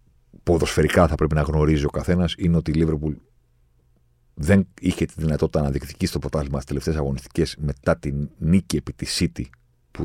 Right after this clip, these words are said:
της έδωσε το δικαίωμα να το έχει στα χέρια της, γιατί σε εκείνη τη νίκη επί της City, σε εκείνο το τρία δύο με τον γκολ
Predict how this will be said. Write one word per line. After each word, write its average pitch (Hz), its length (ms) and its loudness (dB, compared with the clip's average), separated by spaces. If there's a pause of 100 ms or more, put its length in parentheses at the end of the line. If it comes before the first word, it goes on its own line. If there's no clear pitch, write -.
της - 200 -6
έδωσε 95 220 2
το 85 100 2
δικαίωμα 78 360 0
να 73 60 -4
το - 80 -2
έχει 78 140 -6
στα - 20 -6
χέρια 73 300 -4
της, 131 200 -2 (420)
γιατί 107 260 0
σε 101 120 0
εκείνη 113 440 4
τη 92 140 4
νίκη 87 380 2 (140)
επί 98 280 0
της - 240 -4
City, 80 240 -2
σε - 100 -4
εκείνο 90 260 2
το 80 100 4
τρία 78 300 2
δύο 71 280 2 (320)
με 82 120 2
τον 78 120 -2
γκολ 76 280 4